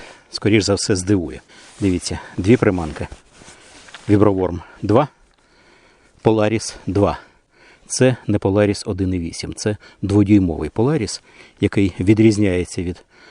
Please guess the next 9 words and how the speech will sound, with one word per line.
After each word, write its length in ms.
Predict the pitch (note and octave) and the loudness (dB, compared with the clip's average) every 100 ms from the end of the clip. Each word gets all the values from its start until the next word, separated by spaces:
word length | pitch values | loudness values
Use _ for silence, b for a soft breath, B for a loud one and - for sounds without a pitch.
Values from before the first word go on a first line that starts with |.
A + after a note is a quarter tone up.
| b - | b -2
мого 200 | F2+ G#2+ | 0 0
улюбленого 640 | A2+ A2+ F2 F#2 F#2 G#2+ | 4 4 4 -2 -2 -2
меншого 500 | A#2 F3 - E2+ F2 B B B | 0 -2 -2 -6 -8 B B B
лише 260 | G2+ - | -4 -2
тим, 220 | F#2 C3+ A2+ | 0 0 0
що 240 | - G#2 - _ b b b b | -2 -2 -4 _ b b b b
передня 420 | - G#2+ F2+ E2 | 2 2 2 -4
частина 460 | D#2+ F#2 - E2 F2+ | -8 -8 -6 -4 -4
тіла 300 | - E3+ F2+ | -2 -2 -2